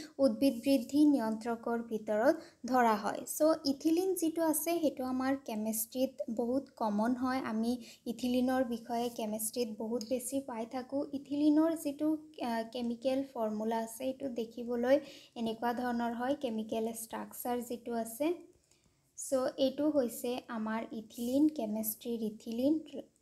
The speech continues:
আহ, চ', আহ, চ' এই যিটো ইথিলিন আছে, ইথিলিনটো যে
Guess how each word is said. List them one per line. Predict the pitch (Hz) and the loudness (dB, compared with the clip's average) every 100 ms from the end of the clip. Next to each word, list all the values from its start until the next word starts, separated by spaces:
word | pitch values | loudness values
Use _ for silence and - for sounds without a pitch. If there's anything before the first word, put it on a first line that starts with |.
| - | -10
আহ, | 220 214 208 214 | -8 -6 -6 -8
চ', | - - 226 285 339 - - - - | -12 -8 4 4 4 -6 -18 -18 -6
আহ, | 240 233 233 | 0 0 2
চ' | - - | 2 4
এই | 302 339 | 6 4
যিটো | 349 330 370 | 2 0 2
ইথিলিন | 285 - 285 330 302 | 2 2 4 6 6
আছে, | 226 - 269 - | 4 0 0 0
ইথিলিনটো | 269 285 294 320 330 339 330 | -2 0 4 4 4 0 -4
যে | 330 | -2